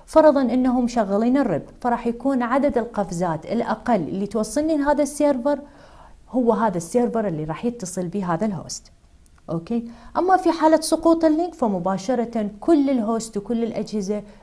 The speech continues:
تروح للسيرفر الثاني. آه، بالنسبة للأنيكاست ما بي رينج معين. الأنيكاست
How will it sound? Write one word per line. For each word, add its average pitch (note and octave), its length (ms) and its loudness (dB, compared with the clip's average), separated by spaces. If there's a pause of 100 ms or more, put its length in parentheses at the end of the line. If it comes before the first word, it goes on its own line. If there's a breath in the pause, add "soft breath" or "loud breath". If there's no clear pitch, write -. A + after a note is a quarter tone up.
(200 loud breath)
تروح F#3+ 280 -4
للسيرفر D#3 480 -2
الثاني. A2+ 440 -8 (1500 soft breath)
آه، A#3+ 120 0
بالنسبة C#4+ 380 4
للأنيكاست A#3+ 720 2
ما C4 140 4
بي A#3 160 0
رينج F3+ 280 0
معين. F#3+ 580 -2 (320 loud breath)
الأنيكاست B3 880 -2